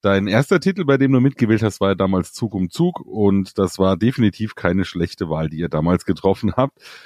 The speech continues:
Ich glaube, auch in den Jahren danach ging's durchaus erfolgreich weiter. Was viele wahrscheinlich nicht wissen, du warst sogar mal kurze Zeit Vorstand. Äh, da werdet ihr, denke ich, jetzt auch dann noch drüber sprechen oder schon gesprochen haben in diesem Gespräch, weiß ich nicht genau.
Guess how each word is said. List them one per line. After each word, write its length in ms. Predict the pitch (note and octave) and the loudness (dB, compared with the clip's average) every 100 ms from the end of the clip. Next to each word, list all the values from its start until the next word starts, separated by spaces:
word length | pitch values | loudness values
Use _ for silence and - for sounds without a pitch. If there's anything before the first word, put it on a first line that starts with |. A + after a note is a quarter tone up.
| - - | -20 -12
Ich 160 | F#2+ | -12
glaube, 380 | - D#2+ F2+ F#2+ | -4 0 2 2
auch 140 | F2 F#2+ | 0 0
in 100 | E2 | 0
den 120 | D#2 | 0
Jahren 220 | D#2 E2 | 0 0
danach 460 | D#2 D2+ D#2+ E2 - - | 0 0 -2 -4 -8 -8
ging's 320 | F2 E2+ - | -4 -4 -4
durchaus 560 | F2+ F#2 - F2+ E2 - | -2 -2 -2 -6 -6 -6
erfolgreich 840 | E2 - - E2+ - - E2+ - - | -8 -6 -2 -2 -2 -8 -10 -10 -10
weiter. 440 | C#2+ F2 F2 D2+ _ _ _ _ _ _ - | -4 -2 -2 -4 _ _ _ _ _ _ -4
Was 180 | G2+ | -2
viele 200 | - D#3+ | 0 2
wahrscheinlich 420 | C3 A2 A2+ G2+ F2+ | 2 2 0 0 -2
nicht 240 | C3 F3+ | -2 -2
wissen, 260 | F3 D#3+ B2+ | -4 -4 -2
du 120 | G#2+ | 2
warst 240 | A2+ - | 2 2
sogar 220 | A2+ G2 | 0 2
mal 340 | F#2+ F#2 F2 F2 - _ _ | 2 2 2 -2 -12 _ _
kurze 300 | - - G#2 | -2 -2 -2
Zeit 260 | - F#2 F2 | -4 -4 -2
Vorstand. 880 | - C3+ E3+ - F2 F2+ F3+ - _ _ _ _ | -2 -2 -2 -6 -6 -4 -6 -10 _ _ _ _
Äh, 200 | - F#2 | -8 -4
da 160 | E2+ E2+ | -2 -2
werdet 220 | F2 G2 | -2 -2
ihr, 140 | F2 D2+ | -2 -2
denke 220 | E2 F2 | -6 -6
ich, 80 | F2 | -8
jetzt 180 | - | -8
auch 160 | - F2+ | -8 -6
dann 160 | F2+ D#2+ | -4 -4
noch 160 | D#2 | -6
drüber 320 | - E2 E2+ | -6 -2 -2
sprechen 480 | D#2+ - E2+ G2+ B2 | -2 -6 -4 -2 -2
oder 240 | B2+ D3+ C3 | 0 0 2
schon 180 | A#2 | 0
gesprochen 520 | G#2+ - F#2+ F#2+ F#2 D2+ | 0 -4 -4 -4 -2 -2
haben 260 | F2+ F2+ | -2 -2
in 140 | F#2 D#2+ | -6 -6
diesem 240 | D#2 D#2+ | -6 -6
Gespräch, 440 | D#2 - E2+ F#2+ | -8 -6 -4 -4
weiß 220 | E2 F#2+ F2+ | -2 -2 -2
ich 140 | C#2+ | -6
nicht 200 | D#2+ - | -10 -8
genau. 380 | D#2+ D2 E2+ | -8 -6 -6